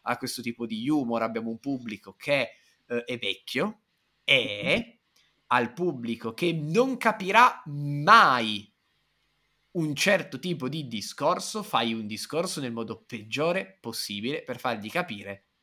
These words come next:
una cosa. È questione di capire cosa dici e a chi lo dici.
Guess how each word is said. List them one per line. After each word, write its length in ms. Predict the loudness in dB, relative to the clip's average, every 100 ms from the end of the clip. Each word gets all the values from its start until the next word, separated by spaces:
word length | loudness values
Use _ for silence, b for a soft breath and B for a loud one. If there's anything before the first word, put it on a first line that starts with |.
| _
una 220 | -8 -6
cosa. 420 | -8 -12 -14 -16 _ _ _ _ _
È 240 | 0 0 0
questione 320 | -6 -2 -2
di 120 | -4
capire 480 | -6 -8 -4 -2 -2
cosa 260 | -4 -8 -8
dici 380 | -8 -6 -8 -8
e 100 | -10
a 40 |
chi 340 | -6 -8 -8 _
lo 100 | -6
dici. 440 | -4 -4 -8 -14